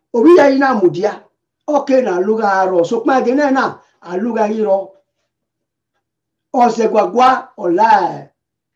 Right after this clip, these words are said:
owo Salobua. E na owu gwa agbon, a ri mula, owo Salobua. Igesu we owe rame, owe run e ati e. So ma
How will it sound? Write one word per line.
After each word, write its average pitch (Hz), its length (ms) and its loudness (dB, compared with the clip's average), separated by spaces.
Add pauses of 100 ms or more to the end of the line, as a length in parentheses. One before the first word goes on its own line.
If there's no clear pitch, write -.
(100)
owo 180 220 0
Salobua. 185 600 -8 (920)
E 254 180 6 (120)
na 262 240 4
owu 302 240 6
gwa 349 180 4
agbon, 214 540 0
a 202 220 -2
ri 277 100 2
mula, 170 540 0 (120)
owo 208 220 0
Salobua. 175 560 -4 (2000)
Igesu 359 560 2 (100)
we 349 140 6 (380)
owe 285 420 6 (120)
rame, 302 340 4 (480)
owe 269 360 6
run 233 640 0
e 190 100 -4
ati 262 380 0
e. 220 340 2 (280)
So 254 260 -4
ma 311 360 2